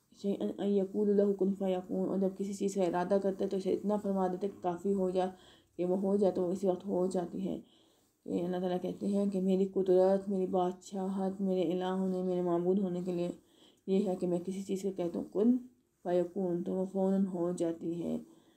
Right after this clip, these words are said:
तो मेरी बादशाहत, मेरी कुदरत, मेरी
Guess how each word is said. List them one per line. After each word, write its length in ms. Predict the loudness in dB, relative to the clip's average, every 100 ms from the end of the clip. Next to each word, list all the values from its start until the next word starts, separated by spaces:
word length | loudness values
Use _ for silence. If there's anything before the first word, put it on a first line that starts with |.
| _ _ _ _ _ _ _ _
तो 60 | -2
मेरी 220 | 4 4
बादशाहत, 600 | 4 2 0 -4 -2 2 2
मेरी 220 | 2 -2
कुदरत, 400 | -4 0 4 4
मेरी 400 | 4 0 0 0